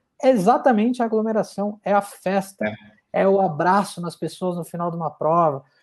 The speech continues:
Speaker 1: concluir uma maratona e tá lá e comemorar com os amigos. E isso as pessoas tão sem. Então, a gente já,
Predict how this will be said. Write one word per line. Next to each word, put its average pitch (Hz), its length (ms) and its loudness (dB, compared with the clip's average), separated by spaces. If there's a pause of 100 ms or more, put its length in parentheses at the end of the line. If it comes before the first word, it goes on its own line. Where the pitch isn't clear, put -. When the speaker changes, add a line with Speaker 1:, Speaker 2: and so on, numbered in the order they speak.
(120)
Speaker 1:
concluir 202 380 2
uma 196 140 2
maratona 190 720 4
e 185 40 0
tá 185 340 2
lá 175 400 4
e 170 60 0
comemorar 190 580 0
com 185 100 -8
os 180 60 -4
amigos. 190 320 -4 (220)
E 214 200 4
isso 277 220 0
as 302 140 2
pessoas 285 320 0
tão 311 180 0
sem. 247 240 2
Então, 254 640 2 (300)
a 226 60 4
gente 233 340 4
já, 202 380 4